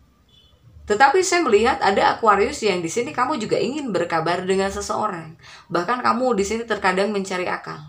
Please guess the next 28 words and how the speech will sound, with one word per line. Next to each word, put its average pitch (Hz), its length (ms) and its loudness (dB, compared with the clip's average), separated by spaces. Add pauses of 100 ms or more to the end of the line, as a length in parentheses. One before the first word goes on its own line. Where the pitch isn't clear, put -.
(140)
ya. 170 240 0 (320)
Adanya 226 720 2
akal 208 400 2
yang 190 160 2
kamu 190 240 -2
cari 180 320 -2
agar 175 240 -2
kamu 185 240 -2
bisa 175 160 -6
terhubung 180 400 -4
dengan 165 160 -2
seseorang 180 480 -2
ataupun 202 240 -6
bisa 185 240 -4
berkabar 175 480 -4
dengan 165 240 -6
seseorang. 165 480 -10 (540)
Ya. 170 320 -2 (400)
Entahlah 214 400 2
ini 185 240 -2
masuk 185 300 -4
ke - 20 -2
dalam 170 240 0
cinta 175 240 -8
segitiga 165 640 -4
atau 170 320 -4
tidaknya. 196 880 -4 (240)
Yang 196 160 4